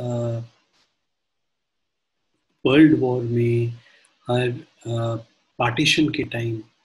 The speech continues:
अ, जो इतना ज़बरदस्त migration हुआ था,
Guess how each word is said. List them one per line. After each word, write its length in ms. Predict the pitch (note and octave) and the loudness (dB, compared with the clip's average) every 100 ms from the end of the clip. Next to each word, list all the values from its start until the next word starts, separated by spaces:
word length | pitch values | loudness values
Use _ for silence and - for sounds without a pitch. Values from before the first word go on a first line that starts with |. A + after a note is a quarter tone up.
| _ _ _ _ - | _ _ _ _ -4
अ, 560 | A#2+ A#2+ A#2+ A#2 A#2 - _ | 0 0 0 -2 -4 -10 _
जो 560 | A#2 A#2 B2 A#2+ A#2+ B2 A2 _ _ _ _ _ _ | -8 -2 2 2 0 -2 -8 _ _ _ _ _ _
इतना 480 | B2 - C3 B2+ B2+ _ C#3 | -8 -4 -4 -4 -8 _ -6
ज़बरदस्त 800 | A#2+ B2 B2+ A#2 C3 - - A#2+ | -2 0 0 -2 -4 -8 -8 -2
migration 600 | A2+ A#2 A#2+ A#2+ C3 A#2 | -2 2 0 0 -4 -4
हुआ 240 | A#2 A#2 | -4 -6
था, 360 | A#2 - A#2+ | -8 -10 -12